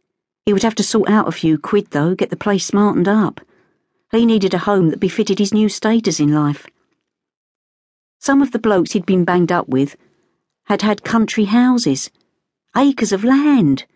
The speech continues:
swimming pools, and what did he have? A poxy semi-detached house on a council estate. Their kids went to private schools,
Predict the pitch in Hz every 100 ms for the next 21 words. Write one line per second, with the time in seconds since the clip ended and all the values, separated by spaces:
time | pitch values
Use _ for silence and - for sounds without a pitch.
0 | _ - - 320 311 226 170 139 127 139
1 | - - _ _ - 269 359 330 349 330
2 | 170 127 120 - _ _ _ _ _ -
3 | 175 247 - - 240 - 220 214 214 208
4 | - - 180 190 208 208 143 156 123 151
5 | 143 - 147 143 - _ _ _ _ _
6 | _ _ _ _ _ 202 214 214 156 -
7 | 175 170 - 196 190 175 - 226 220 160
8 | 139